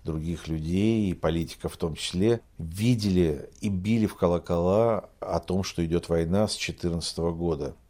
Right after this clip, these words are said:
И Мантас был в их числе, и в его картине "Мариуполис" война — это главный фон этого бытия его героев.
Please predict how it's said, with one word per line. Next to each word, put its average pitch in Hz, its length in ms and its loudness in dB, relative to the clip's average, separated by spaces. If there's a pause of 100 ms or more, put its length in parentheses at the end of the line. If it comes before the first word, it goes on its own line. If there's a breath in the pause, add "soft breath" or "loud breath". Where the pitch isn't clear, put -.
И 82 100 -2
Мантас 90 420 2
был 82 200 -2
в 85 100 0
их 78 80 -6
числе, 113 520 0
и 98 40 4
в 90 40 2
его 90 200 2
картине 85 500 -2
"Мариуполис" 85 680 -2
война — 85 440 2
это 80 140 -6
главный 82 460 0
фон 113 520 2 (300 soft breath)
этого 90 380 0
бытия 87 640 4
его 85 240 2
героев. 85 640 2